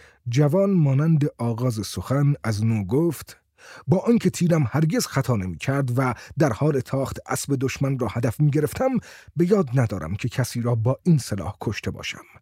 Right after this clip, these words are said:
مرکوب آنها را هدف می‌گرفتم و می‌زدم. حربهٔ من برای کشتن آدم نیزه بود و شمشیر.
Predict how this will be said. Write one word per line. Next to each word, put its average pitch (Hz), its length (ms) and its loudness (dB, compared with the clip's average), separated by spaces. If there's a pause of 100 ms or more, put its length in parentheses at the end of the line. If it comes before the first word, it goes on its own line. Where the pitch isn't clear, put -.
(580)
مرکوب 147 440 0
آنها 127 340 -2
را 139 100 2
هدف 139 360 0
می‌گرفتم 120 520 0
و 123 60 2
می‌زدم. - 540 2 (500)
حربهٔ 185 380 4
من 139 200 4
برای 170 340 2
کشتن 120 360 0
آدم 127 400 2 (240)
نیزه 151 400 6
بود 175 180 0
و 135 40 0
شمشیر. 95 520 -4